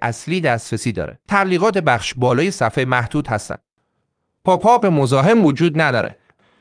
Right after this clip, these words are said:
نسخه موبایل بهینه شده، هدر بیش از حد بزرگ نیست. اسلایدر فضای زیادی اشغال نمی‌کنه. سرعت بارگذاری مناسبه.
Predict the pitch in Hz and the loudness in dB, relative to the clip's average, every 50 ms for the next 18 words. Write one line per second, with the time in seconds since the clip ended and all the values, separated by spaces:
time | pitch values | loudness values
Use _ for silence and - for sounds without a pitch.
0 | _ _ - _ - 156 170 185 180 - 220 190 175 156 175 190 202 190 180 147 | _ _ -10 _ 0 2 2 4 4 4 4 4 6 6 6 6 6 4 4 4
1 | 143 143 135 160 220 220 190 165 - - 120 113 123 123 127 127 135 135 - _ | 2 2 2 2 2 2 2 2 0 0 2 2 2 4 4 2 0 -2 -6 _
2 | _ _ _ _ _ - 160 165 170 185 202 226 233 185 180 - 156 135 - - | _ _ _ _ _ -4 0 2 4 4 4 4 4 2 2 0 0 -2 0 -2
3 | 160 165 160 160 143 131 123 117 107 147 175 180 139 131 113 104 92 - - _ | -2 -2 -2 -2 0 0 0 0 2 2 0 2 0 -2 -4 -6 -6 -10 -16 _
4 | _ _ _ _ _ _ _ _ _ _ _ _ _ _ _ _ _ - 170 165 | _ _ _ _ _ _ _ _ _ _ _ _ _ _ _ _ _ -2 -2 -2
5 | - 175 185 185 190 190 175 - 156 143 139 131 165 202 220 170 143 135 131 135 | 0 0 0 2 2 0 0 0 0 0 2 2 0 -2 -2 -2 -2 0 2 2
6 | 143 190 233 240 220 - - 180 196 226 220 202 170 123 107 - 101 101 98 95 | 2 2 0 0 0 0 0 0 2 2 2 2 0 0 0 -2 -4 -4 -6 -8
7 | - _ _ - - - 190 208 208 196 208 233 202 156 113 107 110 101 117 117 | -12 _ _ -4 2 4 6 6 6 4 4 2 2 4 4 2 2 2 0 0
8 | 107 120 117 113 143 151 143 131 120 120 120 117 - 135 123 113 104 101 113 | 2 2 2 4 4 4 4 4 2 2 2 2 2 0 2 2 0 -2 -4